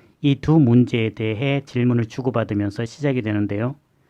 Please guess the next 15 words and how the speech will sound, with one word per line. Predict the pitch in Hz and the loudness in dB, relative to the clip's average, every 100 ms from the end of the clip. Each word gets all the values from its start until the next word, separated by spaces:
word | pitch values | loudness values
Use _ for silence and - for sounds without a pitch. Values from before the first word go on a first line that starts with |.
| _ - _ | _ -20 _
이 | 151 | 0
과정에서 | 156 156 170 151 135 | 2 4 4 4 2
꼬리 | - 175 165 | 0 0 2
질문으로 | 139 120 117 110 120 123 | 2 2 2 0 -2 -2
아주 | 113 107 - | -2 -2 -2
심도 | 127 - 170 165 | -6 -2 0 -2
깊은 | 135 - 143 143 | -4 -8 -4 -2
질문으로 | 123 113 110 107 135 | 0 0 2 0 -2
이어집니다. | 113 107 - 98 98 98 90 _ _ _ _ _ | -4 -6 -4 -6 -4 -10 -12 _ _ _ _ _
즉, | - 127 - - | -6 -6 -4 0
꼬리 | 170 156 | 2 2
질문에서 | 123 117 107 110 101 | 4 4 2 -2 -2
미술 | 101 120 127 123 | -2 -2 -2 0
관련 | 113 117 110 | 2 2 0
소양이나 | - 123 120 104 113 123 117 | -2 0 2 2 2 0 -4